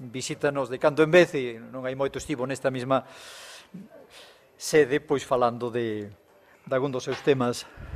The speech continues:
eh, preferidos. Mm, ademais, eh, tal e como quedáramos, e a vida conta, eh, de que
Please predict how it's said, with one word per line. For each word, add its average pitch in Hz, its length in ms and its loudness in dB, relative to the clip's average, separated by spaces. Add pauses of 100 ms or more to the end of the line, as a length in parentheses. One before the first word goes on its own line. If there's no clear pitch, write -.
(160)
eh, 110 560 -10
preferidos. 131 640 4 (1200)
Mm, 139 840 -4
ademais, 160 640 2
eh, 139 800 4 (380)
tal 147 200 8
e 135 60 0
como 143 340 8
quedáramos, 143 640 12
e 143 60 4
a - 20 2
vida 127 240 2
conta, 135 880 6 (960)
eh, 123 500 -8
de 120 160 -8
que 117 800 0